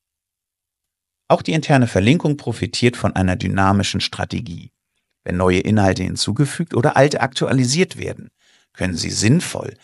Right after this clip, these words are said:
mit anderen Beiträgen verknüpft werden. Das verbessert die Navigation, hilft Suchmaschinen beim Crawlen und stärkt die thematische Relevanz der gesamten Seite. Ganz kurz zusammengefasst, Dynamik ist keine Option, sondern eine Notwendigkeit.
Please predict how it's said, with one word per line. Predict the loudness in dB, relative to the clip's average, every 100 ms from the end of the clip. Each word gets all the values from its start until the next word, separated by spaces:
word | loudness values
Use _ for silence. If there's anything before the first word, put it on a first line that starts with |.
| _
mit | -16 -2
anderen | 2 4 4 4
Beiträgen | 2 0 -2 -4 -4 -4
verknüpft | -8 -10 -14 -16 -20
werden. | -20 -20 _ _ _ _ _ -8
Das | -2
verbessert | 0 2 2 0 -2
die |
Navigation, | -4 -6 -6 -4 0 2 2
hilft | 2 -2 -2
Suchmaschinen | -2 -2 -2 -2 -4 -8
beim | -10
Crawlen | -6 0 2 2 -2 _ _ _ _ _
und | -12
stärkt | -8 -4 -6 -6
die | -10
thematische | -6 0 2 2 0 0 -2
Relevanz | -4 -8 -6 -4 -2 -4
der | -4
gesamten | -6 -4 -4 -4 -4
Seite. | -2 -4 -10 -20 _ _ _ _ _ _ _ _ _ _ _ _
Ganz | 0 2
kurz | 4 4 4
zusammengefasst, | 4 6 6 4 2 -2 0
Dynamik | 2 4 4 2 0
ist | -4
keine | 0 2 2 2
Option, | -2 -4 2 2 4
sondern | 2 2 2
eine | 2 2 2
Notwendigkeit. | 2 0 0 2 2 -2 -10 -12 -12 -18